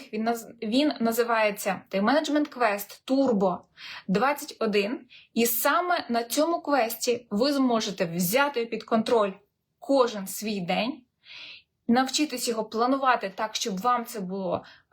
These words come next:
класно, зручно. Ви знайдете часу, якого не вистачає протягом, е, доби завжди. І, звісно ж, ви, е, сплануєте по завершенню цього квесту,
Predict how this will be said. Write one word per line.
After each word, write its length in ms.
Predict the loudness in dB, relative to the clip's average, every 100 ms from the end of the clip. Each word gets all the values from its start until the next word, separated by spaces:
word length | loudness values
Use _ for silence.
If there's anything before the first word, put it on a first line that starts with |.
| -20 _
класно, 680 | -6 0 2 2 0 -6 -6
зручно. 640 | -2 0 0 0 0 -2 -2
Ви 200 | 0 0
знайдете 480 | 0 0 0 0 0
часу, 440 | 0 0 -2 -4
якого 320 | -6 -4 -4
не 260 | -2 2 2
вистачає 680 | 0 -2 -4 -4 -2 -2 -4
протягом, 640 | 2 2 4 2 2 0 -2 -8 -18 -8
е, 200 | -2 0
доби 440 | 2 2 2 -2 0
завжди. 800 | 0 0 -2 -2 -2 -2 -4 -6 -14 -18 -6
І, 340 | 0 2 2 0
звісно 560 | 0 0 0 0 0 0
ж, 200 | -2 -6
ви, 460 | -6 -2 -2 -2 0
е, 260 | 0 -2 -8 -8 -6 -8 -10 -8
сплануєте 920 | -8 -4 2 4 4 2 0 0 0 -6 -20 -20 _ -8 -8 -2
по 160 | 0
завершенню 480 | 2 0 0 0 -2
цього 340 | -2 0 0 0
квесту, 540 | 2 0 0 -2 -2